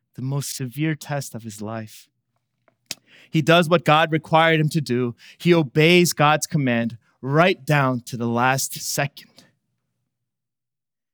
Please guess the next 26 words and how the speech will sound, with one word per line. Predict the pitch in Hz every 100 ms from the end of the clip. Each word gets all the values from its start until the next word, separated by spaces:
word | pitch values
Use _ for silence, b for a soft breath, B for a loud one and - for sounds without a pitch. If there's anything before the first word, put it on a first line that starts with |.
| -
If | 139
God | - 160 196
had | 185 185 151
not | 151 185
intervened, | 180 170 139 180 180
without | 135 - 151 160
a |
shadow | - 165 175 185
of | 175 -
doubt, | 135 143 - B B -
Abraham | 175 208 196 175 151 147 127
would | 180 208
have | 151 156
sacrificed | - 160 180 160 - 131 131 -
his | 135
son. | - 170 113 - _ _ _ _ _ _ _ _ _ _ _ _ _ _ _ _ _ _ _ _ -
But | 147
in |
the | 165
most | 170 208 -
remarkable | 180 156 190 233 226 185 147
way, | 165 185 117 107 _ _ _ _ _ -
God | 170 202 -
delivers | 151 135 175 147 104 107 - - _ -
and | 123
God | 135 156 165